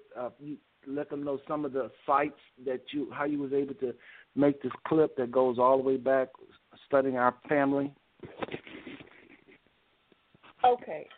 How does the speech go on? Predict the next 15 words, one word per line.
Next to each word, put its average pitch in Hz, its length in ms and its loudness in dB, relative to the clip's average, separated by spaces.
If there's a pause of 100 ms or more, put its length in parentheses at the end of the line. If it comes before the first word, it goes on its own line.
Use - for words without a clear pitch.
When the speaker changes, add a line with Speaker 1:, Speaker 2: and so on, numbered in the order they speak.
(100)
Speaker 2:
Um, 190 360 -2 (1600)
I'm 285 220 4
a 233 60 2
member 240 420 -2
of 190 160 -2
Ancestry 214 960 -2 (420)
dot 190 320 6
com, 190 460 -2
which 190 240 -8 (1700)
is 214 160 2 (140)
good, 190 420 2 (720)
but 214 360 2 (120)
working 240 420 0
with 220 200 -4
Ancestry 220 880 -2